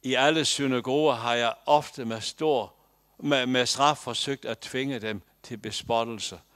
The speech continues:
Så voldsomt rasede jeg imod dem, at jeg forfulgte dem helt til byer i udlandet."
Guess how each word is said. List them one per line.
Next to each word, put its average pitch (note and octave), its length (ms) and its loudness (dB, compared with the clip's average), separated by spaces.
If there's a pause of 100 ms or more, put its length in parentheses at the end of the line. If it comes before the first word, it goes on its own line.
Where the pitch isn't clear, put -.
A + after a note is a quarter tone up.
(360)
Så - 300 0
voldsomt C3 640 4
rasede B2 440 -2
jeg G#2+ 80 -4
imod A2+ 320 -6
dem, G2 220 -14 (580)
at A2+ 180 -4
jeg A2+ 160 2
forfulgte C3+ 600 -6
dem G#2+ 240 -6 (600)
helt C3 340 -8
til A2+ 140 -6
byer A2+ 360 -8 (280)
i A#2+ 120 -12
udlandet." G#2+ 520 -14